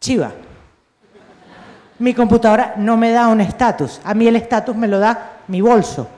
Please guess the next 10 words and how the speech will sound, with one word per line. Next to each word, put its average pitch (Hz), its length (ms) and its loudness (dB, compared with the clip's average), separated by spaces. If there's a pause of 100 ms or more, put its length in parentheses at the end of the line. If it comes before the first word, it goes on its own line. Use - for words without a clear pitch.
el 196 180 0
reloj. 151 380 4 (1400)
Porque 190 220 -2
mis 202 140 -2
necesidades 196 560 -2
de 240 60 -2
vida 233 160 0
son 208 200 -8
completamente 185 680 -6
distintas. 180 540 -4